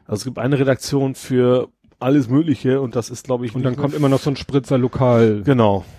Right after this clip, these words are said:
Speaker 1: Das ist, glaub ich,
Speaker 2: Redaktion
Speaker 1: nicht,
Speaker 2: dazu.
Speaker 1: nicht mehr viel journalistische Arbeit drin. Das
Speaker 2: Mhm.
Speaker 1: ist, das sind andere Prioritäten.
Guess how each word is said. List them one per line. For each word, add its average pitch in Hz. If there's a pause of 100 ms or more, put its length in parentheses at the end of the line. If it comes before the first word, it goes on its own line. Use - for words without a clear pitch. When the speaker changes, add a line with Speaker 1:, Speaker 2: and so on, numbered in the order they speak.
Speaker 1:
Das 110
ist, 107
glaub 131
ich, 113
Speaker 2:
Redaktion 131
Speaker 1:
nicht, 139
Speaker 2:
dazu. 110
Speaker 1:
nicht 139
mehr 135
viel 139
journalistische 127
Arbeit 120
drin. 87
Das 127
Speaker 2:
Mhm. 98
Speaker 1:
ist, -
das 101
sind -
andere 110
Prioritäten. 90